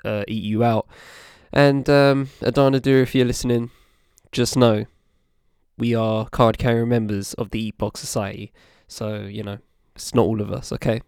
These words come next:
Don't worry about it. Anyway. <laughs>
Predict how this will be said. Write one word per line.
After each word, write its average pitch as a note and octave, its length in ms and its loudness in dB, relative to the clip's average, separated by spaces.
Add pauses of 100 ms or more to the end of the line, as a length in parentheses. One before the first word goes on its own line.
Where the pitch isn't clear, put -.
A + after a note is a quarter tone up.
Don't - 120 -8
worry - 220 -10
about - 180 -14
it. - 60 -20 (760)
Anyway. - 420 -8 (300)
<laughs> - 100 -10